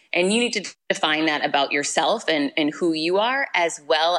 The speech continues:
as the product and services that you are approaching a client with.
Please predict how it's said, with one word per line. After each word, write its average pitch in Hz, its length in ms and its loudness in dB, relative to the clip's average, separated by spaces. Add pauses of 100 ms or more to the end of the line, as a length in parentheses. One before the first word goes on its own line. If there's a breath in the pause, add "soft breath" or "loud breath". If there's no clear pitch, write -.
as 143 400 0
the 151 140 0
product 147 520 -2
and 147 140 -6
services 139 680 -4
that 143 180 0
you 147 200 -4
are 139 140 0
approaching 139 480 -4
a 131 60 -8
client 139 400 -2
with. 233 260 -2